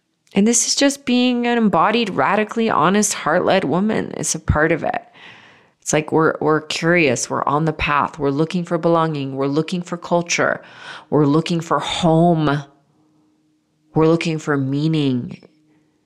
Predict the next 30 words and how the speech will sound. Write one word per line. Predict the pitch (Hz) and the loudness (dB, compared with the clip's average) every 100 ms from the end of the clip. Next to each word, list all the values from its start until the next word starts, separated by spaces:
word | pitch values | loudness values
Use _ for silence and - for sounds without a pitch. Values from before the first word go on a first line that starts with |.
| _ _ _ _ _ _ _ _ _ | _ _ _ _ _ _ _ _ _
And | 135 | 0
we | 139 | 2
can | 147 143 | 0 -2
just | 151 - - | -2 -4 -12
keep | - 185 202 196 | -4 0 0 2
getting | 165 151 | 0 0
stuck | 147 156 151 | 0 -2 -2
in | 139 | -4
the | 139 | -6
top | - 131 135 127 | -4 -4 -2 0
level | 123 147 143 | 0 0 -2
of | 135 | 0
what | 135 | 2
do | 151 | 2
I | 156 | 2
need | 147 135 | -2 -6
to | - | -4
get | - | -4
done | 131 127 127 | -2 -4 -2
next | 123 156 170 - | -2 0 -2 -4
and | 123 | -6
how | 131 127 | -4 -2
do | 131 | -2
I | |
need | 135 131 | -4 -4
to | 127 | -6
get | - 127 | -4 -6
it | 123 | -4
done | - 151 170 160 | -2 0 2 0
and | 131 | -6